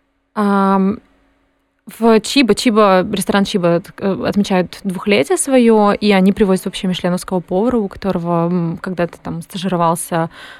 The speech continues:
а, Вадим Борисихин, поэтому, мне кажется, это интересное мероприятие, несмотря на то, что, ну, билет стоит пять тысяч рублей, а, на самом деле, ну, как бы можно себе позволить, в общем-то, не знаю, там раз в полгода сходить и просто попробовать какие-то новые вкусы. Вот. И двадцать восьмого февраля у нас будет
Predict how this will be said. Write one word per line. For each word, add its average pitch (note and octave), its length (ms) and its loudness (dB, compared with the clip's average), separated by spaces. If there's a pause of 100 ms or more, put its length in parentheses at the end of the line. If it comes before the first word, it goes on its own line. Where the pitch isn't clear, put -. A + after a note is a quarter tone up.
(120)
а, F3+ 360 -2
Вадим F3 340 2
Борисихин, G#3 580 -2
поэтому, F3 300 -2
мне F3+ 120 0
кажется, - 240 -12
это G3+ 100 -2
интересное F#3+ 380 2
мероприятие, F#3 640 0
несмотря F3+ 360 -4
на E3+ 60 -4
то, F3 80 -10
что, D#3+ 500 -4
ну, F3+ 220 -4
билет F3 240 2
стоит F3+ 200 -2
пять E3+ 140 -2
тысяч - 220 -8
рублей, G3 380 0 (380)
а, F#3 400 -2
на F#3 80 -2
самом F3+ 240 -4
деле, F#3+ 340 2
ну, F#3 160 -2
как E3+ 180 -14
бы D#3+ 120 -14 (200)
можно F#3+ 260 0
себе F3 200 -8
позволить, F3+ 400 -2
в - 40 -12
общем-то, - 320 -16
не F3+ 60 -12
знаю, E3 200 -10
там E3+ 100 -8
раз F3 180 2
в - 60 -18
полгода G3+ 460 4
сходить G3 480 -2
и F3+ 40 0
просто - 340 -4
попробовать E3 340 -4
какие-то - 220 -12
новые E3 200 -2
вкусы. G#3+ 440 -4 (480)
Вот. F3+ 480 -2
И F#3 680 2
двадцать G3 220 2
восьмого G#3 260 2
февраля F#3+ 360 0
у - 20 2
нас E3+ 160 -4
будет F3 260 -10